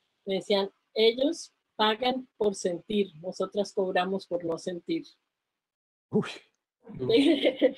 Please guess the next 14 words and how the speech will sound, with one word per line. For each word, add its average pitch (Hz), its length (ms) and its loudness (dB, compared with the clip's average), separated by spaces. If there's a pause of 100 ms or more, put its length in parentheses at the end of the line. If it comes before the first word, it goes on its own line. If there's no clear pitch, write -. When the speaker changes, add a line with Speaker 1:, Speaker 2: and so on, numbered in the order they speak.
(320)
Speaker 1:
<laughs> 381 520 0
de 233 200 8
golpe, 247 460 4 (100)
¡pum! 214 640 4 (220)
Con 214 380 0 (280)
diez 269 340 2
palabras 254 640 6
te 277 120 4
abren, 233 520 2
te 202 80 -2
abren 226 380 0
un 226 160 2
mundo, 226 420 0
¿no? 202 120 -12